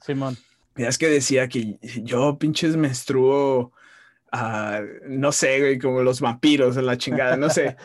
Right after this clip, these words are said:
Speaker 1: <laughs> Sí,
Speaker 2: O sea,
Speaker 1: bien
Speaker 2: traía como
Speaker 1: bizarrote.
Speaker 2: Sí, bien bizarro. Entonces, esa personalidad era como ese tipo, y era otro que era como, que era como más pendejillo también, pero también como, como medio,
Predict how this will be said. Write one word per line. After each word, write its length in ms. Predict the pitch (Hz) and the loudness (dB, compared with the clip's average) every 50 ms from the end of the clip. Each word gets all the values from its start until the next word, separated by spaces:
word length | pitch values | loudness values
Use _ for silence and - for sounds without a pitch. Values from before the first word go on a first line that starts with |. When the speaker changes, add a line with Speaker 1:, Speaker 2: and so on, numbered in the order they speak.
| - - | -20 -20
Speaker 1:
<laughs> 180 | - - - - | -20 -20 -12 -6
Sí, 80 | 143 | -4
Speaker 2:
O 40 | 143 | 0
sea, 160 | 147 180 185 | 2 2 4
Speaker 1:
bien 100 | 156 151 | 4 4
Speaker 2:
traía 220 | 190 180 - 170 165 | 2 2 2 2 0
como 200 | - - 202 208 | 2 2 4 4
Speaker 1:
bizarrote. 440 | 233 - 208 - - 135 117 110 - _ - - - _ _ _ - - - - - - 165 131 | 4 4 4 2 0 -6 -8 -10 -14 _ -20 -20 -20 _ _ _ -20 -20 -20 -20 -20 -20 -20 -6
Speaker 2:
Sí, 220 | - 151 160 165 | 0 2 4 6
bien 220 | 156 160 165 180 175 | 6 4 4 4 4
bizarro. 500 | 214 226 196 190 175 175 160 151 131 - | 4 4 4 4 4 4 2 2 0 -2
Entonces, 480 | 151 139 156 156 165 190 196 - - - | -2 0 0 2 2 2 0 -2 -6 -2
esa 320 | - 151 165 - - 196 196 | 0 2 2 4 4 2 4
personalidad 720 | - 208 190 - 196 175 175 170 170 165 160 165 165 156 | 2 0 2 2 0 0 2 0 2 4 4 4 4 4
era 280 | 143 139 151 165 170 160 | 4 4 2 2 0 0
como 200 | - 147 135 131 127 | -2 -2 -2 -2 -2
ese 180 | 120 156 165 | -2 -2 -2
tipo, 520 | 156 - 180 170 135 123 147 135 135 - - _ _ _ _ _ _ | 0 0 -2 -2 0 0 0 -2 -2 -2 -10 _ _ _ _ _ _
y 180 | 143 127 131 135 | -4 0 2 4
era 220 | 135 151 160 170 | 4 4 6 6
otro 580 | 175 170 170 170 170 - 147 147 143 156 151 - _ _ - - | 6 6 6 4 2 2 4 4 4 2 0 -8 _ _ -20 -8
que 280 | - 135 127 120 117 120 | -2 0 0 2 0 0
era 200 | 117 123 139 - | 0 -2 -2 0
como, 680 | - 156 156 143 135 127 120 110 104 101 87 - - _ _ _ _ _ - - 117 131 139 - | 0 2 2 2 2 0 0 -2 -4 -8 -10 -12 -18 _ _ _ _ _ -16 -10 -10 -10 -10 -8
que 100 | _ 151 | _ -2
era 200 | 143 156 180 196 | 0 2 2 2
como 220 | 190 - 202 196 180 | 2 2 2 2 2
más 340 | 165 160 160 156 - - - | 2 0 0 0 -2 -6 -2
pendejillo 540 | _ 208 196 190 170 170 - 185 180 196 196 | _ 0 2 2 0 0 0 2 2 2 2
también, 500 | 202 202 190 190 185 180 165 165 175 185 - _ _ _ _ _ _ _ _ _ _ | 2 0 0 2 2 2 0 0 -2 -4 -8 _ _ _ _ _ _ _ _ _ _
pero 380 | - 143 139 131 131 127 123 123 | 0 2 2 4 4 2 2 0
también 400 | - - 131 127 127 123 127 127 | 0 -2 0 2 2 2 2 0
como, 680 | 123 170 160 156 156 147 139 131 127 120 113 101 101 - | 0 0 0 2 2 2 2 2 2 0 -2 -4 -6 -6
como 480 | - 131 123 120 120 117 117 120 113 | -2 0 2 2 0 0 -4 -6 -6
medio, 920 | 117 123 120 120 120 117 117 117 117 110 107 107 104 101 98 98 104 - | -4 -2 -2 0 0 0 0 0 -2 -2 -2 -2 -2 -4 -6 -8 -10 -16